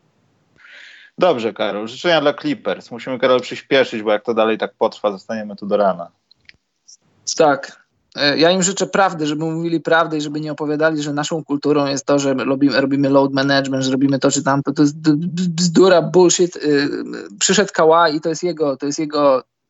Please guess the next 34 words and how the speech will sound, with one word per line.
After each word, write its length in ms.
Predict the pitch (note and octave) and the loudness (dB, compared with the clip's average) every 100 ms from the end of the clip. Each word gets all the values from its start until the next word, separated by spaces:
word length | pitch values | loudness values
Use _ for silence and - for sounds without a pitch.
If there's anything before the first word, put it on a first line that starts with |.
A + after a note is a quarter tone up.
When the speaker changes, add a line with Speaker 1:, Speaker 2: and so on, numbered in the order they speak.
| _ _ - F3 | _ _ -10 -4
Speaker 2:
no, 120 | F#3 | -4
to 180 | - G3 | 0 0
jest 120 | F#3 | 4
jego 220 | G3 D#3+ | 4 2
sposób 380 | - D3+ C#3+ C3 | 2 0 0 -6
przechodzenia 520 | - C#3 C#3 C#3 C3+ | -4 -2 0 0 -2
przez 240 | - C3+ | -4 -2
sezon. 300 | - A#2+ A#2 - | 0 0 0 0
A 80 | |
dlaczego? 460 | D3+ D#3 D#3 D3+ D#3+ | 2 2 2 2 2
Dlatego, 360 | D3 D3 D#3 D3+ | 0 -2 -2 -2
że 120 | D3 | 0
nie 140 | D3+ | 0
jest 180 | C#3+ C#3 | 0 -2
zdrowy. 440 | C3+ C3 A2+ A2 | -4 -2 -2 0
Ja 120 | A2 F#3 | 2 4
bym 100 | G#3 | 4
chciał, 200 | G3+ F#3 | 4 2
żeby 160 | F3 | 0
to 200 | F3+ D#3 - | 0 -2 0
po-, 120 | D#3+ | -2
powiedziane 460 | C#3+ D#3 D3+ F3 D#3 | 0 0 2 0 0
zostało 360 | C#3+ D#3+ D3 | 0 0 2
raz, 220 | C3+ C#3+ | 2 2
żebyśmy 280 | C#3+ C#3+ D3+ | 0 -6 -8
o 20 | |
tym 160 | C#3+ D3+ | -6 0
load 200 | D#3 D#3 | 0 0
managemencie 560 | D3+ D3+ D3 D#3 D#3+ D#3 | -2 -2 -2 -4 -2 -2
nie 80 | |
opowiadali, 480 | C#3+ C#3+ C#3 D3+ D3+ | -2 0 2 4 4
żeby 200 | D3 C#3+ | 2 4
leśne 300 | D3 D#3+ D#3 | 2 2 -2
dziadki 380 | D3 D#3+ - | 0 0 0